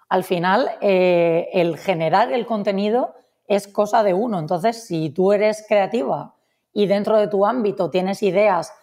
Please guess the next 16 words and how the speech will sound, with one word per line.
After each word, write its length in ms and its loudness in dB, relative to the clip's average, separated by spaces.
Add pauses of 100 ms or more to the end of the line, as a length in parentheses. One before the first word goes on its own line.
(140)
para 220 0
poder 260 2
emitir 640 0 (280)
y 120 0
tener 340 2 (120)
a 140 2
esas 280 -2
personas, 880 -2
eh, 680 2
como, 600 0
como 480 2
creando 340 0
comunidad 640 0 (440)
y 220 2
entreteniéndoos 920 0
mutuamente, 800 -2